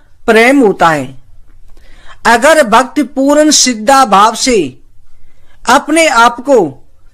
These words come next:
भगवान के समर्पित कर देता है, तो भगवान उसके लिए अपना सब कुछ न्यौछावर कर देते हैं। भक्तों,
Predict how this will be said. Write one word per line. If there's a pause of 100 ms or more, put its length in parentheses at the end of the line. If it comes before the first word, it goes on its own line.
(120)
भगवान
के
समर्पित
कर
देता
है, (1000)
तो
भगवान (800)
उसके
लिए
अपना
सब
कुछ
न्यौछावर
कर
देते
हैं। (1080)
भक्तों,